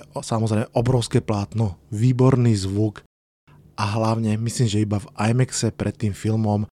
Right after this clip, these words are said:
uvidíte ešte jednu parádnu vec a to je krátky film na film Tenet. Možno ste už o ňom počuli, najnovší film Christophera Nolana, podľa mňa najlepšieho súčasného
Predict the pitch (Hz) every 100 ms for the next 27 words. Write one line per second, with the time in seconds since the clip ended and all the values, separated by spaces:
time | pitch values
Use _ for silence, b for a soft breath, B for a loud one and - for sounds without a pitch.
0 | _ _ - - 117 107 113 - 95 -
1 | 101 101 101 95 - - _ - 143 143
2 | 139 135 131 120 110 113 - - 101 -
3 | 120 113 107 101 B B B B - 127
4 | 131 135 - 110 - 117 107 104 _ -
5 | - 107 95 90 - _ - - _ _
6 | - 120 107 92 - - 110 113 104 98
7 | - _ 110 110 113 110 120 104 110 104
8 | - 110 - 113 107 - B B B 110
9 | 117 110 - 107 - 110 107 98 b b
10 | b b - 127 - 117 - 113 110 107
11 | 107 110 101 101 104 104 101 104 104 107
12 | 107 - 113 - 113 113 107 120 107 107
13 | 101